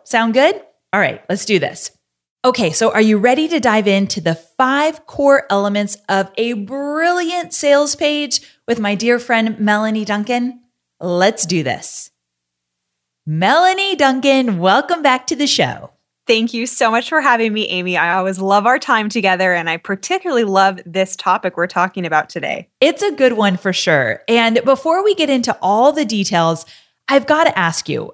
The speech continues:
Speaker 1: how long did it take you to get a hold of this sales page thing? Like, did you just know what to do? How did you figure it all out?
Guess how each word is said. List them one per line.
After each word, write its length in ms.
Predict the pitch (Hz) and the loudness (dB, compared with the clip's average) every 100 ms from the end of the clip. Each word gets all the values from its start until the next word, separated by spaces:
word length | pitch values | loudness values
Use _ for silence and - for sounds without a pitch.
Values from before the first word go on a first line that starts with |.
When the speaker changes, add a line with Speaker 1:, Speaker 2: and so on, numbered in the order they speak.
| _ | _
Speaker 1:
how 420 | - 320 403 466 | -2 0 2 2
long 440 | 320 285 254 233 202 | 0 2 2 2 2
did 200 | 214 208 | 0 0
it 140 | - | -2
take 300 | - 226 226 | -2 -2 0
you 100 | 214 | -2
to 100 | 196 | 0
get 160 | 202 202 | 2 2
a 40 | |
hold 360 | 190 202 196 - | 2 2 2 0
of 180 | 175 156 | -4 -2
this 200 | 175 - | -2 -2
sales 360 | 175 160 160 | -2 -2 -2
page 280 | - 160 - | -4 -4 -4
thing? 280 | 170 120 101 | -4 -6 -4
Like, 200 | 190 196 | -4 -2
did 160 | 277 | -2
you 80 | 277 | -2
just 240 | 330 359 214 | -2 -2 0
know 360 | 196 196 226 | 2 4 4
what 220 | 247 262 | 4 2
to 100 | - | -2
do? 400 | 196 226 226 247 - - _ _ | 0 2 4 2 -4 -20 _ _
How 320 | - 269 320 | -2 2 4
did 160 | 359 349 | 4 2
you 80 | |
figure 360 | 330 311 269 269 | 0 -2 0 2
it 60 | 262 | 2
all 180 | 240 | 2
out? 380 | 247 233 147 - | 0 -2 -6 -14